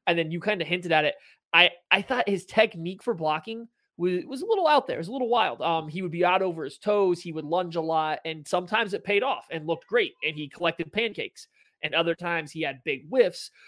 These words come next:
So, like, if I am gonna fall back on you as a blocker to kinda lead you into the tight end class,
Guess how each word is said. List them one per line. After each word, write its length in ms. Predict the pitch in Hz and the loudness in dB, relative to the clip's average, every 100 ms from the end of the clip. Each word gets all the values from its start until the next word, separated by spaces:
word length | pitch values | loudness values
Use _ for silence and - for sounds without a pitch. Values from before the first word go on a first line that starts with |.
| - | -12
So, 140 | - | -2
like, 160 | 175 - _ | -2 -2 _
if 180 | 202 214 - _ - | -4 -4 -6 _ -4
I 140 | 175 190 | 0 2
am 180 | 190 175 | 2 -2
gonna 180 | 185 165 | -6 -4
fall 260 | - 170 | -2 0
back 280 | 170 175 175 | 2 2 0
on 100 | 160 | -6
you 100 | 160 | -6
as 120 | 147 | -6
a 60 | 135 | -8
blocker 540 | 156 226 254 180 160 | -2 -2 -2 -6 -10
to 120 | - 151 | -10 -8
kinda 320 | 165 156 139 | -4 -4 -6
lead 320 | 143 170 139 | -6 -8 -6
you 200 | 147 151 | -6 -4
into 260 | 156 151 143 | -6 -6 -10
the 80 | |
tight 260 | 139 143 151 | -6 -4 -4
end 160 | 240 208 | -6 -2
class, 340 | 170 156 | 0 0